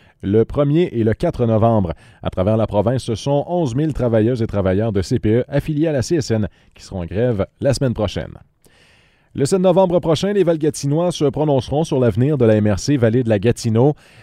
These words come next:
Lynne Gagnon, candidate à la préfecture, souhaite gagner la confiance des électeurs en modifiant l'approche des municipalités envers leurs citoyens. Madame Gagnon estime que ces dernières créent de la compétition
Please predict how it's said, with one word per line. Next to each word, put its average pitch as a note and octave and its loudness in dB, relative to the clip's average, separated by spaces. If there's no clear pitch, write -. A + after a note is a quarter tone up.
Lynne D#3+ 0
Gagnon, F3+ 2
candidate E3 0
à D#3 2
la D3 2
préfecture, D3 -2
souhaite D#3+ -4
gagner D3+ 2
la C3+ -2
confiance C3+ -2
des G#2+ 0
électeurs B2 -2
en G#2 0
modifiant C3+ -2
l'approche C3 -2
des G#2+ 0
municipalités G#2+ -2
envers A#2 0
leurs A2 -2
citoyens. G#2 -2
Madame A#2 -4
Gagnon D#3+ 0
estime F3+ -4
que D3+ 0
ces D3+ -2
dernières C3+ 0
créent C3 -2
de G#2+ -2
la F#2+ -2
compétition C#3 -4